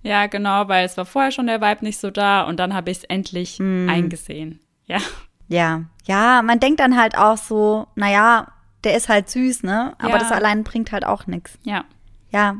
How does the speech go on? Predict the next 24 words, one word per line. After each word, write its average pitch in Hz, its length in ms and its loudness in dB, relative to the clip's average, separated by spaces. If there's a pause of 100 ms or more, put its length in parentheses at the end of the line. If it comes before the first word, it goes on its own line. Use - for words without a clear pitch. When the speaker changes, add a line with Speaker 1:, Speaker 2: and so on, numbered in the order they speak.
Speaker 2:
aber 208 220 0
ich 208 140 -2
versteh 214 280 -2
das 202 220 -2
sehr. 196 180 0
Ich 185 100 -10
kann 196 160 -6
das 190 200 -8
sehr 202 260 0
gut 202 240 -8
verstehen. 185 580 -8 (380)
Speaker 1:
Und 208 220 0
die 320 100 0
Frage, 185 380 0
Sarah, 208 340 0
würde 214 160 0
ich 220 60 -6
jetzt - 180 -8
einfach 247 220 -2
mal 240 180 -2
gern 220 300 0
an 190 140 -6
dich - 200 -8
zurückgeben. 170 720 -10